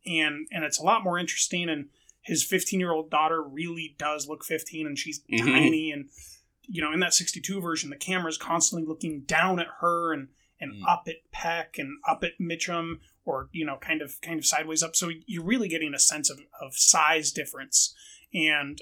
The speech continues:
Speaker 1: um, and, you know, these two men from opposite sides of the tracks that are both breaking the law in, in different ways for different, um, ideals. And here we don't, I, I just think that it was a poorly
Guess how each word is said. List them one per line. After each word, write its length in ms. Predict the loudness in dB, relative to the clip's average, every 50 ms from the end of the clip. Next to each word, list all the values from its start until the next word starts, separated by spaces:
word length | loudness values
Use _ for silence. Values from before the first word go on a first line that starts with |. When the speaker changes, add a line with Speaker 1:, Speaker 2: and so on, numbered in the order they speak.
| -2 0
Speaker 1:
um, 340 | 2 2 2 0 -2 -4 -8 -12 -14 _ _ _
and, 220 | -6 -6 -6 -6 -8 _
you 140 | -4 -4 -2
know, 120 | -2 -4 -4
these 180 | -4 -2 0
two 240 | 0 2 0 0 0
men 300 | 0 -2 -2 -2 -4 -8
from 280 | -8 -8 -8 -10 -10 _ _ -4 -2
opposite 300 | 0 2 2 2 2 2 2
sides 260 | 2 2 0 -2 -4
of 100 | -6 -6
the 60 | -8
tracks 480 | -8 -4 -2 -2 -2 -2 -2 -2 -2 -2
that 100 | -4 -6
are 60 | -8
both 380 | -8 -8 -8 -8 -8 -12 -14 -14 _ _ _ _ _ _ _ _ -4
breaking 400 | -2 -2 -2 -4 -4 -6 -6 -6
the 80 | -6 -4
law 360 | 0 2 4 4 4 2 0
in, 180 | -2 -8 -12 -14 -8
in 140 | -6 -6 -4
different 360 | -4 -4 -6 -8 -10 -12 -8
ways 320 | -6 -4 -4 -2 2 2 0
for 160 | 0 0 -8
different, 420 | -8 -10 -10 -10 -10 -12 -12 -12 -16 -12 -8 -6
um, 200 | -6 -6 -6 -8 -8 -6
ideals. 920 | -6 -8 -8 -10 -8 -6 -4 -4 -4 -6 -8 -8 -2 -2 -2 -2 -2 -6 _ _ _ _ _ _ _ _ -4
And 420 | 0 2 2 2 2 0 -4 -8 -12
here 500 | -12 -10 -8 -6 -4 -4 -2 -2 0 -2
we 220 | -2 -2 -4 -6 -4
don't, 340 | -2 -2 -2 -2 -4 -8 _ _ _ _ _ -20 -20 _ _ _ 0
I, 180 | 0 0 0 2 4 4
I 100 | 4 4
just 180 | 4 2 2 2
think 200 | 2 0 0 -2
that 100 | -2 -4
it 100 | -6 -6
was 280 | -6 -6 -6 -6 -6 -8
a 60 | -10 -10 -4 0 0
poorly 680 | 2 2 2 0 0 0 -2 -4 -4 -6 -8 -10 -14